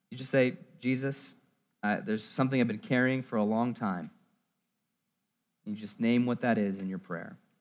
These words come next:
Maybe it's a way that you've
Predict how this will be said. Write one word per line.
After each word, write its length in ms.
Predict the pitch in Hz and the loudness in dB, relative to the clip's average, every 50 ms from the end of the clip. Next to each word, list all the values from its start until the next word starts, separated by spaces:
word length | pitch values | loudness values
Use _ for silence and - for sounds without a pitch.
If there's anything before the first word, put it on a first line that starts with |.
| _ _ _ _ _ _ _ _ _ _ _ _ _ _ _ _ _ _ _ _ _ _ _ _ _ _ _ _ _ _ _ _ _ _ _ _ _ _ _ _ _ _ _ _ _ _ _ _ _ _ - | _ _ _ _ _ _ _ _ _ _ _ _ _ _ _ _ _ _ _ _ _ _ _ _ _ _ _ _ _ _ _ _ _ _ _ _ _ _ _ _ _ _ _ _ _ _ _ _ _ _ -2
Maybe 260 | 117 117 113 120 117 | 0 0 2 2 2
it's 140 | 113 - - | 0 0 0
a 40 | |
way 200 | 117 117 117 120 | 2 4 4 4
that 160 | 117 117 - - | 4 2 2 2
you've 360 | 113 107 107 104 98 - | 2 2 2 2 -2 -6